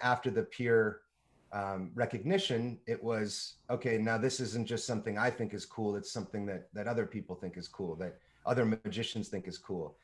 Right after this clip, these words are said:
And then I also learned the process of, uh, putting a trick to the market, right? What does it actually take?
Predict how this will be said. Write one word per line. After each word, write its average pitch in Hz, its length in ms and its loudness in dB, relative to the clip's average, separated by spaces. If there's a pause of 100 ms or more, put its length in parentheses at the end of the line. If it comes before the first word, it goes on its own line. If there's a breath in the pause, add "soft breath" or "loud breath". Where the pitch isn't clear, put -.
(180)
And 123 100 2
then 127 100 8
I 127 100 8
also 127 260 4
learned 110 460 2
the 104 80 -2
process 101 520 0
of, 85 100 -6 (520)
uh, 80 60 -16 (440)
putting 113 200 0
a 113 60 0
trick - 240 -2
to 123 80 -6
the 117 80 2
market, 117 440 -2
right? 92 220 -4
What 104 120 -2
does 101 140 0
it 107 60 0
actually 101 320 -2
take? 131 400 -2